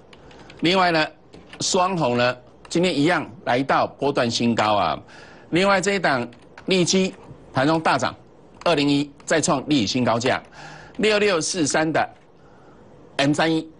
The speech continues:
今天来到三八二点五，都是创下历史新高。你只要第一个时间来跟我买，相信这个丰厚的一个赚钱的一个效果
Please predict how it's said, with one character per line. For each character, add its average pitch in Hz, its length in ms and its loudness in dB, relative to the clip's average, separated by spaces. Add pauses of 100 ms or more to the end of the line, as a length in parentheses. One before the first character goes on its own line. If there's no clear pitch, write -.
(160)
今 175 120 0
天 165 140 0 (240)
来 123 120 0
到 143 180 0
三 139 240 0
八 135 180 -2
二 123 140 0
点 107 160 0
五， 80 80 -4 (460)
都 180 200 2
是 160 260 -2
创 143 280 -2
下 117 260 -2 (200)
历 151 140 0
史 98 100 0
新 104 180 -2
高。 95 240 0 (680)
你 226 180 2
只 220 120 0
要 233 120 2
第 240 140 -6
一 226 40 -4
个 220 80 0
时 180 120 -4
间 190 180 0
来 165 140 2
跟 190 100 -4
我 180 100 0
买， 135 200 -2 (880)
相 233 320 0
信 208 300 0 (220)
这 247 120 0
个 202 100 2
丰 269 440 -2
厚 - 260 -2
的 - 100 -4
一 143 60 -2
个 147 120 -4
赚 190 300 0
钱 120 140 -4
的 120 60 0
一 - 20 0
个 117 60 -4
效 139 180 0
果 87 260 -4